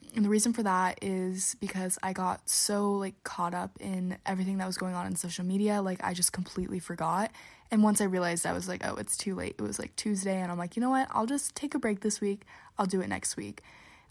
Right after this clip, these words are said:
Um, and the reason I got caught up is because of everything that's going on in the world right now with Black Lives Matter and all the protests, and just so much crazy stuff seems like it's happening, and so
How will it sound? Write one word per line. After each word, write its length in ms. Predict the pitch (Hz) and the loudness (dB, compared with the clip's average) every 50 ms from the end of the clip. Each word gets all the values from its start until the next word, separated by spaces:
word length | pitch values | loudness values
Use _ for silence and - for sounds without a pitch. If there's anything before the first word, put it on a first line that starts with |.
| _ - | _ 4
Um, 340 | 208 202 196 196 196 196 - - | 6 6 6 4 2 0 2 4
and 80 | 208 | 4
the 60 | 208 | 6
reason 260 | 202 214 233 240 311 320 | 6 6 6 8 8 8
I 80 | 311 | 8
got 200 | 311 311 285 - | 10 10 8 8
caught 200 | - - 277 269 | 6 4 4 6
up 200 | 269 269 262 - - | 6 6 4 4 0
is 160 | 233 220 214 | -2 0 0
because 460 | - 226 - 208 208 208 202 196 - | -2 -4 0 2 2 2 4 2 2
of 380 | - - 202 196 196 196 196 190 - | 0 2 2 2 2 2 0 0 -2
everything 320 | 196 190 196 190 202 202 196 | -2 -2 -2 0 0 0 -2
that's 160 | 190 190 - | -2 -4 -4
going 180 | - 185 185 | -2 -2 -2
on 120 | 180 175 175 | -2 -2 -4
in 100 | 175 175 | -4 -4
the 80 | 175 | -4
world 220 | 175 180 180 180 180 | -4 -4 -4 -4 -2
right 180 | 180 180 - | -4 -4 -4
now 300 | 185 175 175 180 180 185 | -4 -2 -2 -2 -2 -2
with 280 | 185 185 180 175 - - - | -2 -4 -6 -8 -10 -8 -6
Black 240 | - 185 175 - 190 | -4 -4 -4 -4 -6
Lives 200 | 185 180 180 - | -4 -4 -2 -2
Matter 360 | 185 185 185 185 190 190 190 | 0 0 0 0 0 0 0
and 160 | 190 185 180 | 0 -2 -2
all 100 | 175 180 | -4 -4
the 80 | 175 - | -6 -6
protests, 640 | - 220 233 226 214 - 208 202 202 202 196 - - - | -2 0 0 0 2 2 2 2 2 2 0 -2 -4 -4
and 160 | 190 180 180 | -6 -4 -2
just 260 | 180 170 - - - - - - - - - _ - | 0 0 -2 -2 -4 -8 -20 -20 -20 -20 -16 _ -2
so 200 | - - 294 320 | 2 4 6 6
much 220 | 339 339 - - | 6 6 4 2
crazy 260 | - 285 269 247 247 | 2 2 2 2 2
stuff 240 | 240 - 226 214 208 | 2 2 0 0 0
seems 220 | - - 196 196 | 0 -2 -2 -2
like 100 | 196 185 | -2 -2
it's 120 | 190 190 - | -4 -4 -4
happening, 400 | - 180 185 - 185 185 185 185 | -4 -4 -4 -2 -4 -4 -4 -2
and 100 | 180 175 | -2 -2
so 320 | - - 180 180 175 180 | -2 -2 -2 -2 -4 -4